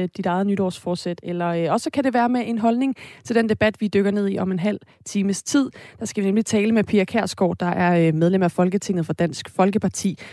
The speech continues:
Et parti, der synes, at vi skal indskrænke tidrum-, tidsrummet for, hvornår vi, vi må affyre fyrværkeri, så man faktisk kun må fyre det af, øh, fra klokken tolv den enogtredivte december til klokken tre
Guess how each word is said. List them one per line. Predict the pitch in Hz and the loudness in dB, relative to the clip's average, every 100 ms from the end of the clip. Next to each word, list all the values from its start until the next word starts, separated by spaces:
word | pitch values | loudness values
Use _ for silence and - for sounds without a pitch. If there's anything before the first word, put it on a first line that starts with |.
| - - _ 277 | -20 -20 _ -2
Et | - | 0
parti, | 269 330 277 _ _ | 0 0 -4 _ _
der | 240 | -2
synes, | 208 - 233 247 262 - | 0 0 0 0 -2 -4
at | 208 | 0
vi | 202 | 0
skal | - 220 - | 0 -2 2
indskrænke | 262 320 - 247 220 | 2 2 0 0 0
tidrum-, | - 269 254 220 180 - | 0 0 2 0 -4 -6
tidsrummet | - 302 294 240 220 202 | 2 2 2 0 2 2
for, | - 214 240 - - | 4 2 2 -2 -6
hvornår | 175 185 208 | 0 2 4
vi, | 202 196 - | 2 0 -2
vi | 202 | -2
må | 202 185 | 0 0
affyre | 170 196 - 190 | -2 -4 0 0
fyrværkeri, | - 233 247 254 262 311 - - - - | 2 2 2 0 -2 -4 -6 -12 -14 -8
så | 247 | -2
man | 240 | 0
faktisk | 220 226 - - | 0 -4 -4 -2
kun | 214 226 | 0 2
må | 226 202 | 2 0
fyre | - 190 | 2 0
det | 175 | 2
af, | 214 226 - | -2 -4 -6
øh, | - 156 156 147 139 135 _ - | -6 -2 -2 -2 -4 -8 _ -8
fra | - | -6
klokken | 143 131 | -4 -4
tolv | - 240 - _ - | 2 2 2 _ -8
den | 233 | -6
enogtredivte | 240 247 - 214 214 220 | -4 -4 -2 -2 -2 -2
december | 202 214 196 | -4 -4 -6
til | 175 - | -8 -4
klokken | 180 190 | -4 -4
tre | 180 - 208 | -4 -4 -4